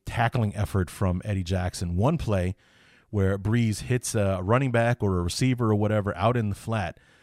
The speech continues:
and Eddie Jackson comes up to make the play, and he's got him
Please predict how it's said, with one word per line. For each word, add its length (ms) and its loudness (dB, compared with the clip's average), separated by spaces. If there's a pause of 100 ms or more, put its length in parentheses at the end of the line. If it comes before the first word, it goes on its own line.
(300)
and 200 0
Eddie 200 4
Jackson 440 0
comes 320 0
up 240 0 (140)
to 80 2
make 220 2
the 60 -2
play, 460 0
and 140 -4
he's 140 2
got 260 0
him 160 -4